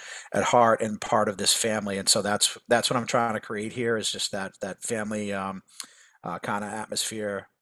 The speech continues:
um, with the, with the alums coming back. And that's why, uh, have, I think it's very important to honor Coach Ron Anderson. Uh, you know, he was, uh, such a big part of, you know, bringing the, um,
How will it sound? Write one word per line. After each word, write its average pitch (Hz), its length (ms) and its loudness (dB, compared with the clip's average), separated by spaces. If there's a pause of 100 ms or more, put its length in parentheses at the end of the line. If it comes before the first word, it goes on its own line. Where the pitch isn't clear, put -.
um, 95 320 -4
with 101 120 -10
the, - 80 -12
with 107 140 -10
the 107 120 -6
alums 95 520 -2
coming 101 220 -6
back. 92 320 0
And 95 80 -6
that's 92 200 -4
why, 90 480 -2
uh, 87 420 -4
have, 113 260 0 (100)
I 104 60 2
think 113 300 -4 (240)
it's 117 80 -6
very 135 200 8
important 127 460 2
to 120 180 -4
honor 110 460 2 (420)
Coach 127 240 4
Ron 120 200 4
Anderson. 131 580 0 (120)
Uh, 107 640 2
you 123 120 -2
know, 110 80 2
he 117 180 -2
was, 110 460 6
uh, 101 60 6
such - 280 6
a 113 60 -4
big 113 200 -4
part 113 360 4
of, 104 280 -2
you 113 80 -2
know, 104 120 0
bringing 110 420 2
the, 104 300 4 (480)
um, 92 480 2